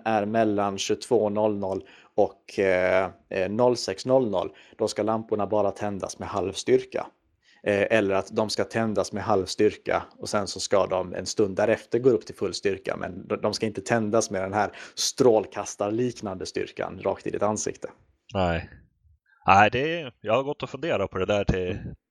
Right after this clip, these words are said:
Speaker 2: till veckans avsnitt faktiskt, och det finns
Speaker 1: Ja.
Speaker 2: väldigt, väldigt mycket man kan göra.
Speaker 1: Och då kan jag ju säga att då är det lättare att göra det med, eh, en Zigbee-lösning än med en, eh, eh,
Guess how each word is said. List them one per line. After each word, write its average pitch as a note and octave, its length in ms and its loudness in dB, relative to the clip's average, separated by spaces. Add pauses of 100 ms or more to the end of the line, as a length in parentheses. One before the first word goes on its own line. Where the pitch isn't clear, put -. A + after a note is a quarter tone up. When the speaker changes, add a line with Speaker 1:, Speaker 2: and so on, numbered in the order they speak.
Speaker 2:
till A2 100 6
veckans G2+ 340 -2
avsnitt G#2 360 -8
faktiskt, - 420 -14
och G2 60 -16
det G#2+ 160 -6
finns A2+ 420 -8
Speaker 1:
Ja. G#2 80 -6
Speaker 2:
väldigt, G#2+ 300 -4
väldigt G2 300 -4
mycket F#2+ 260 -12
man F#2 100 -8
kan F#2 160 -4
göra. F#2 400 -4 (760)
Speaker 1:
Och B2+ 100 -2
då A#2+ 160 -2
kan C#3+ 160 -16
jag C#3+ 60 -12
ju D#3 80 -12
säga B2+ 220 -4
att F#2+ 100 -10
då G2 160 2
är G#2 40 2
det C3 80 2
lättare D#3 400 -2
att A2 160 -2
göra A2 260 4
det G2 340 0 (260)
med, F#2+ 540 0 (520)
eh, F2 720 2
en G2+ 120 -2 (100)
Zigbee-lösning G2 1000 0
än F#2+ 260 0
med F#2+ 480 2
en, F#2 340 -4
eh, F#2 220 -2 (260)
eh, F2+ 540 0